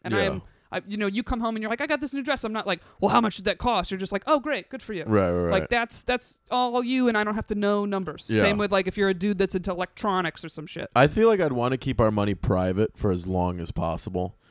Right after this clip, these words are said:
Speaker 2: And then until it hits that point of like, "Okay, listen, like, this is it. We're in this together. Let's just unify."
Speaker 1: Well, moving in, I feel like it very much makes sense.
Speaker 2: Yeah.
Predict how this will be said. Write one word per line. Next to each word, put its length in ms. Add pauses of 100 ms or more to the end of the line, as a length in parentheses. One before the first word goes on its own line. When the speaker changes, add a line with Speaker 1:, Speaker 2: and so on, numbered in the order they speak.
(300)
Speaker 2:
And 160
then 180
until 360
it 40
hits 140
that 100
point 160
of 60
like, 120
"Okay, 260
listen, 320
like, 160
this 180
is 120
it. 140
We're 100
in 60
this 120
together. 300
Let's 180
just 160
unify." 520
Speaker 1:
Well, 140
moving 360
in, 180
I 100
feel 140
like 120
it 120
very 240
much 220
makes 200
sense. 480
Speaker 2:
Yeah. 300